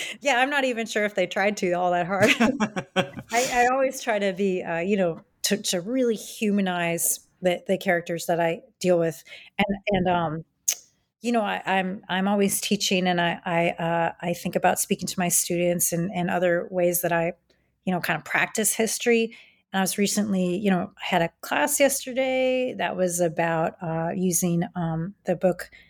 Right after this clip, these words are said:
uh, by Tatiana Cejas, the Asian slavery book. And then I was listening to a podcast, um, the Bad Women podcast. I don't know if you're allowed to refer to other podcasts on this <laughs> podcast.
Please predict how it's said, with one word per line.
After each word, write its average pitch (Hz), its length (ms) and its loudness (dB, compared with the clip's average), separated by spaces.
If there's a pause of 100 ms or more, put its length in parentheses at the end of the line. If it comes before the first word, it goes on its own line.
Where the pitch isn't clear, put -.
(340)
uh, 165 240 -2
by 175 160 2
Tatiana 180 420 0
Cejas, 208 640 0
the 175 240 0
Asian 180 320 0
slavery 180 800 0 (100)
book. 180 300 0 (540)
And 185 160 0
then 180 80 2
I 175 80 2
was 165 120 -2
listening 180 240 0
to 180 100 0
a 175 60 0
podcast, 233 880 0 (140)
um, 165 420 -2 (400)
the 180 140 0
Bad 175 300 0
Women 208 320 2
podcast. 202 920 -2
I 175 80 2
don't 170 80 -2
know 165 80 0
if - 100 -8
you're 175 80 -2
allowed 170 220 0
to 175 80 -10
refer 175 200 -2
to 175 80 2
other 175 140 2
podcasts 226 420 -4
on 214 100 0
this 208 120 -2
<laughs> - 0 -
podcast. 247 600 2